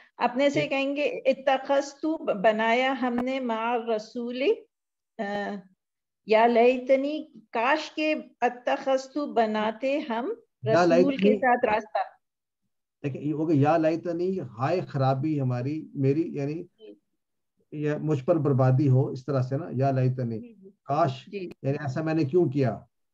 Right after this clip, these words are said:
Speaker 1: जी, सर।
Speaker 2: "इत्तख़ज़्तु", मैंने क्यों बना लिया, "मअर रसूलि सबीला", के
Speaker 1: हाँ।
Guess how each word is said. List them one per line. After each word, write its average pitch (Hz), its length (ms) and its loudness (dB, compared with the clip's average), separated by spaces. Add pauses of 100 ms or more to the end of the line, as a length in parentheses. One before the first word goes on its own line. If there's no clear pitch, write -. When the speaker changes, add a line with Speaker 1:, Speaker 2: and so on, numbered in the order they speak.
(420)
Speaker 1:
जी, 190 240 -2
सर। 170 160 0
Speaker 2:
"इत्तख़ज़्तु", 185 640 0 (100)
मैंने 151 280 0
क्यों 175 320 0
बना 135 260 4
लिया, 151 320 0
"मअर 135 480 0
रसूलि 156 640 -2
सबीला", 139 520 -2 (800)
के 330 360 -2
Speaker 1:
हाँ। - 60 -6